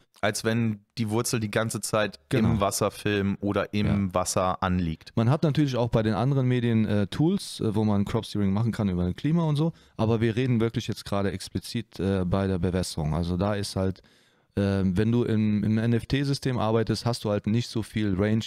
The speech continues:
Speaker 2: äh, die Pflanze in eine bestimmte Richtung zu steuern.
Speaker 1: Wo wir gerade bei, äh, Medium-Tempera-, also Wassertemperatur waren, ähm, ein großer Gegner, den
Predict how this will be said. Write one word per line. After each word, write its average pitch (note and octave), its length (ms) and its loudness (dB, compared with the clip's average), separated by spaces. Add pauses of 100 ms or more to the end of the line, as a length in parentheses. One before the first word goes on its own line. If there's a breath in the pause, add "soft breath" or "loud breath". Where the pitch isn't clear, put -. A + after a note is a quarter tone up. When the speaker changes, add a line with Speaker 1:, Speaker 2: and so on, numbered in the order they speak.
Speaker 2:
äh, G2 340 2 (460 soft breath)
die G#2 80 -2
Pflanze G2+ 320 -2
in G2+ 80 2
eine F#2+ 180 2
bestimmte F#2 540 -2
Richtung F2+ 260 -2
zu - 140 -8
steuern. D#2 400 -2 (500 soft breath)
Speaker 1:
Wo G2+ 140 -2
wir A2+ 100 2
gerade A2+ 260 0
bei, G#2 600 2
äh, G2+ 260 2
Medium-Tempera-, G#2 1040 -2
also G2 360 -2 (120)
Wassertemperatur G2 880 -2
waren, F2+ 200 -2 (840)
ähm, G2+ 300 -2
ein G#2+ 340 0 (540 soft breath)
großer C3 400 -2
Gegner, A#2+ 340 -2
den G#2+ 540 -2